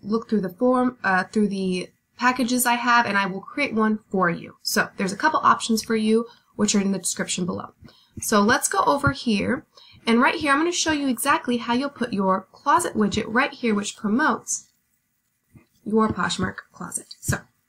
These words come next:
you'll go into your settings right here,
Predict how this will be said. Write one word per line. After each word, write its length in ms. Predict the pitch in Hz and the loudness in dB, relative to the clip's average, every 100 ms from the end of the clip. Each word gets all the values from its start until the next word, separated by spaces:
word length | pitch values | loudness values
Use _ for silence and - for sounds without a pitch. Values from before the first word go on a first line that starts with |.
| _ _ _ - - _ _ _ _ _ 262 | _ _ _ -16 -16 _ _ _ _ _ -2
you'll 100 | 247 | 2
go 220 | 294 349 | 4 4
into 500 | 381 - 277 269 - | 2 -2 -2 -4 -6
your 1040 | - 202 220 220 214 208 208 202 196 196 - _ _ _ | -6 2 4 6 6 6 6 4 2 -2 -6 _ _ _
settings 480 | - - 214 190 214 | -4 0 2 2 2
right 140 | 214 247 | 2 0
here, 260 | 208 262 | -2 -4